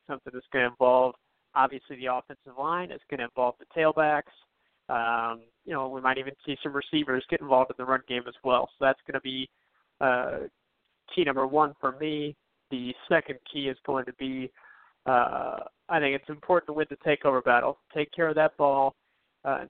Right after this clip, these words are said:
start to force some takeaways because, uh, it's something Indiana did not do near enough last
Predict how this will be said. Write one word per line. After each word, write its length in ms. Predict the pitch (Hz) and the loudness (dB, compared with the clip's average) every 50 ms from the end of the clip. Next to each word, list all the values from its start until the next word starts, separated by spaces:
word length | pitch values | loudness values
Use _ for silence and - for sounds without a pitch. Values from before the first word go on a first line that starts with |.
| _ | _
start 180 | _ 202 180 - | _ 0 0 0
to 80 | - 160 - | -2 -14 -2
force 200 | - 180 175 160 - | 2 2 2 2 0
some 140 | - 151 _ - | -14 -20 _ -2
takeaways 520 | 156 147 143 - 143 131 127 123 123 120 117 _ _ | -2 -2 0 0 0 2 2 2 0 -2 -6 _ _
because, 460 | 156 151 - - 143 135 131 127 123 - _ - - | -10 -10 -2 2 4 4 4 2 0 -6 _ 0 0
uh, 340 | 131 131 127 123 120 123 120 - _ _ _ _ _ _ _ _ _ _ _ _ _ _ | 2 4 4 2 2 0 -2 -6 _ _ _ _ _ _ _ _ _ _ _ _ _ _
it's 140 | - 143 - - | -8 -8 -4 0
something 260 | - 156 139 - 139 | 0 0 0 0 -4
Indiana 360 | 139 139 143 139 135 135 135 - - | -4 -4 -2 -4 -2 -4 -4 -6 -6
did 120 | 131 123 | -8 -2
not 220 | 135 139 139 - _ | 0 0 0 0 _
do 140 | 147 135 123 | -8 -8 -6
near 260 | 123 131 131 131 127 | -4 0 0 0 0
enough 300 | 127 131 143 151 151 151 - - - _ _ _ 147 | 0 2 4 4 4 2 -2 -18 -20 _ _ _ 0
last 220 | 143 147 143 - | 0 0 0 -2